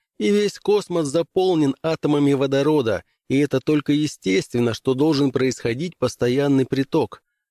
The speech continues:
Такое объяснение никогда меня не удовлетворяло. Я построил звёздную девушку согласно собственным спецификациям,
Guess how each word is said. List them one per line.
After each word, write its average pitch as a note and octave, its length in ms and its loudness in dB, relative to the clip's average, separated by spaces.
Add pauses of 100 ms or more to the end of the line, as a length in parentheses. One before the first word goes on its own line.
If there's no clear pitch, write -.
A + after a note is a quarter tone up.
(160)
Такое A2+ 520 -2
объяснение C3 800 0
никогда B2 460 0
меня C#3 280 2
не C#3 100 2
удовлетворяло. C#3 960 0 (280)
Я E3+ 200 0
построил D#3+ 640 0
звёздную C#3+ 580 2
девушку B2 540 -2
согласно B2+ 520 -2
собственным C#3+ 540 0
спецификациям, C#3 1080 -4